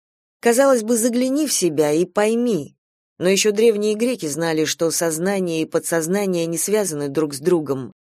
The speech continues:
работают автономно, так что без помощи специалиста не обойтись.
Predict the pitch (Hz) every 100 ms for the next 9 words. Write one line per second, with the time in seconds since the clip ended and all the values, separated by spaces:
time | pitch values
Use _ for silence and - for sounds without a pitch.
0 | _ _ _ 220 233 262 233 214 220 -
1 | 240 233 254 165 143 135 175 165 - 165
2 | 156 208 196 170 165 - 160 - 165 170
3 | 170 165 165 165 156 170 165 147 120 -